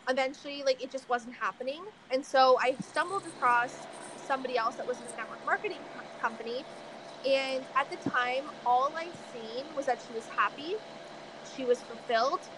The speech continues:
she was living the life that she wanted. And I just said, "I want that, please." And that's all I knew at the time. So in that moment, I had signed on. And then when I had signed on,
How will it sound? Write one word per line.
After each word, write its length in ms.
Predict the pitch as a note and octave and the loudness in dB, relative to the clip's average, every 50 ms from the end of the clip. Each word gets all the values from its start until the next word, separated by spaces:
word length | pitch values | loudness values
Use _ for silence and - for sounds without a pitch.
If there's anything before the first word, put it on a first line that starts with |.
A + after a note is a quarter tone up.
| - - - - | -14 -14 -14 -12
she 160 | - - C4 | -8 -4 -4
was 120 | B3+ A#3+ | 2 4
living 220 | B3 B3 A3+ A#3 A3 | 4 4 4 2 -6
the 80 | G#3 G3+ | -8 -8
life 260 | G3+ G3+ A#3 C#4 - | -6 -4 -4 -2 0
that 140 | D4+ D#4 - | 0 -2 0
she 140 | - - E4 | 0 0 4
wanted. 460 | E4 D#4+ D4+ D#4 E4 - G4 G4+ G#4+ A4 - - - - - - - - - | 6 8 8 6 6 4 0 0 0 -2 -4 -10 -12 -14 -14 -14 -14 -6 -2
And 240 | B3+ C4+ C4 C4 B3+ | 2 2 4 4 4
I 140 | B3 C4 B3+ | 2 2 2
just 220 | B3 C4+ - - | 0 -4 -6 -2
said, 260 | - C4 B3+ C4 B3+ - - - | 0 2 2 2 0 -4 -4 -2
"I 120 | A#3+ B3 B3 | -2 0 0
want 280 | A#3 B3 A#3 G3+ - - | 0 -2 -2 -4 -4 -4
that, 160 | - B2+ - - - | -6 -6 -6 -8 -10
please." 440 | A2 - - A#2+ - - - - - - - - - - | -12 -12 -12 -12 -14 -14 -14 -14 -14 -14 -14 -10 -2 2
And 200 | B3 B3+ B3+ B3 | 2 4 6 8
that's 300 | B3 B3+ B3+ B3+ - - - - - | 6 6 6 4 -2 -10 -16 -10 -4
all 220 | - A#3 B3 B3+ B3+ | -2 0 2 2 2
I 80 | B3+ B3+ | 0 -2
knew 140 | A#3+ A#3+ | -2 -4
at 80 | A3+ A3 | -8 -8
the 60 | - - | -10 -12
time. 180 | - - - - - - - - - - - | -12 -12 -14 -14 -14 -14 -14 -14 -14 -14 -12
So 540 | - - C#4 C4+ C4 B3+ B3+ C4 B3+ C4 - - - - - - - - - - - - - - - | 6 12 12 12 12 12 12 12 12 12 10 0 -10 -14 -14 -14 -14 -14 -14 -14 -14 -14 -14 -8 -4
in 100 | D4 D#4 | 4 10
that 140 | E4+ F4+ F4 D#4+ | 12 12 12 12
moment, 300 | D4+ D4 C#4+ D4 D4 C#4 | 12 12 10 10 6 2
I 40 | |
had 200 | D4 D4 B3+ B3+ | 4 4 2 0
signed 380 | - - C4 B3+ B3+ C#4 C#4 C4 | 0 0 0 0 0 0 0 0
on. 240 | A3 A3+ G#3+ G#3+ A#3 - - - - - - - - - - - - - | 0 2 2 0 -2 -6 -12 -14 -14 -14 -14 -14 -14 -14 -14 -14 -12 -8
And 140 | A3+ C4+ C4+ | -6 -4 -2
then 220 | C#4 C4+ C4+ C4 C4 A#3+ A#3+ | 0 0 0 -2 -4 -4 -2
when 220 | C4+ C4+ C#4 D4 E4 D4+ - | -2 -2 -2 -2 -6 -4 0
I 240 | C#4+ C#4 C4+ C4+ C#4 | 0 0 2 0 -2
had 160 | C#4 C4+ B3 - | -6 -8 -8 -6
signed 280 | C4 B3+ C4 C4 B3+ | -4 -4 -4 -4 -2
on, 240 | A#3+ G#3+ G3+ G#3 A3+ | -2 -2 -2 -2 -4